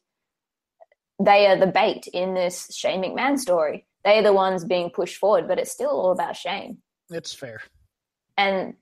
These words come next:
Speaker 1: they've somehow managed to make a Sammy K O program boring. And I hate them for that.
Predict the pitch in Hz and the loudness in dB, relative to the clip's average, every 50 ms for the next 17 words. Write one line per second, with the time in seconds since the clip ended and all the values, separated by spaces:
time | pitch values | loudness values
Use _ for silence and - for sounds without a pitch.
0 | _ _ - 226 214 214 220 214 - - 233 233 233 240 240 214 208 202 196 196 | _ _ 2 4 6 6 6 4 2 0 -2 -2 -2 -2 0 0 2 2 2 2
1 | 196 196 202 196 190 185 - - - 196 190 180 180 175 170 165 - - - 175 | 2 2 0 -2 -4 -6 -10 -12 -12 -8 -4 -2 -2 -2 -2 -4 -8 -10 -10 -8
2 | 175 - - - 202 196 190 185 185 180 180 180 - - 185 185 180 180 180 180 | -8 -6 -4 -4 -2 -2 -2 -2 -2 -2 -2 -4 -2 0 2 4 4 4 4 2
3 | 180 - 190 185 185 180 175 175 180 175 190 220 254 220 165 - - 92 - _ | 0 -2 0 0 2 0 0 -2 -2 0 2 2 2 2 0 -2 -6 -12 -16 _
4 | _ _ _ _ _ _ _ _ _ _ - 185 196 202 196 208 214 247 302 285 | _ _ _ _ _ _ _ _ _ _ -8 -4 -2 0 0 0 0 0 0 0
5 | - 185 175 - 165 165 143 - - - | 0 -2 -2 -2 -4 -4 -4 -4 -6 -8